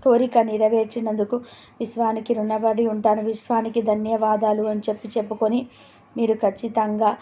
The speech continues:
ఈ మాటను పదకొండు సార్లు ఒక ముప్పై రోజులు గనక రాశారు అంటే గనక ఇది రాసిన ఇరవై నాలుగు గంటల్లోనే మీ జీవితంలో ఒక అద్భుతం జరుగుతుంది.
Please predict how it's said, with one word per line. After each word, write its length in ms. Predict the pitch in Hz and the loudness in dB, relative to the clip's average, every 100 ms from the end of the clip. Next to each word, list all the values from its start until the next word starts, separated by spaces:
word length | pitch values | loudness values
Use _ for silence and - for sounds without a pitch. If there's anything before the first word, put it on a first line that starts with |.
| - - - - | -12 -20 -20 -6
ఈ 160 | 226 226 | -2 0
మాటను 420 | 220 214 220 220 | 0 0 0 0
పదకొండు 540 | 214 214 214 226 214 | 4 4 4 0 -2
సార్లు 580 | 208 226 208 214 247 208 202 - | -4 0 0 2 2 0 -4 -10
ఒక 220 | 226 233 247 | -6 0 2
ముప్పై 560 | 233 214 208 - 226 | 2 0 -4 0 0
రోజులు 380 | 220 220 240 226 | 2 0 0 0
గనక 300 | 220 208 202 | 0 0 0
రాశారు 560 | 208 202 208 233 226 220 | 2 2 2 2 0 0
అంటే 280 | 208 202 | -2 -2
గనక 420 | 220 214 208 220 208 - - - - _ | -2 -2 -2 -2 -4 -8 -20 -20 -20 _
ఇది 300 | 240 208 226 | -4 0 0
రాసిన 520 | 214 208 202 214 240 233 | 0 0 0 -2 -2 -2
ఇరవై 500 | 214 208 202 208 220 | -2 -2 0 0 0
నాలుగు 500 | 214 208 208 196 214 | 0 -2 -2 0 0
గంటల్లోనే 800 | 208 208 233 226 220 208 208 262 277 - - - | 2 2 2 4 4 2 2 -4 -6 -18 -20 -10
మీ 80 | 214 | -8
జీవితంలో 760 | 196 202 220 220 220 214 208 233 - | -6 -2 -2 0 0 0 0 0 -2
ఒక 140 | 208 | -2
అద్భుతం 420 | 214 196 214 226 226 | -2 -2 -2 0 0
జరుగుతుంది. 580 | 208 202 196 208 214 | 0 0 -2 -4 -6